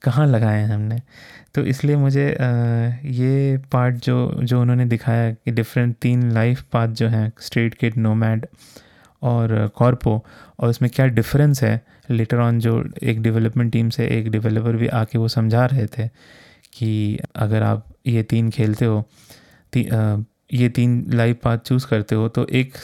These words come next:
पर्टिकुलर सिचुएशन में क्या डिफरेंसेस आएंगी। तो वो अगर आप जब देखोगे, तो आपको लगेगा कि हाँ, मतलब,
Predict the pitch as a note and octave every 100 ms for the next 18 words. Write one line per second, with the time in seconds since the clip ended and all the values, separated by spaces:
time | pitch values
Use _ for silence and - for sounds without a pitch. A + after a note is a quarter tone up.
0 | - C3+ A#2+ D3 C#3+ D3 C3+ B2+ A#2+ A#2
1 | B2 B2+ C3+ B2 B2+ A#2 - A2+ A#2 C3
2 | A#2 G#2 G2+ G2+ _ - - - - A#2+
3 | A#2 B2+ B2+ B2+ B2 A#2+ A#2+ - A#2+ A2+
4 | A#2+ A2+ A2+ _ _ _ _ B2 A2+ -
5 | A#2 A#2+ A#2+ A#2 A2 A2 G2+ - _ -
6 | - A2 - G#2+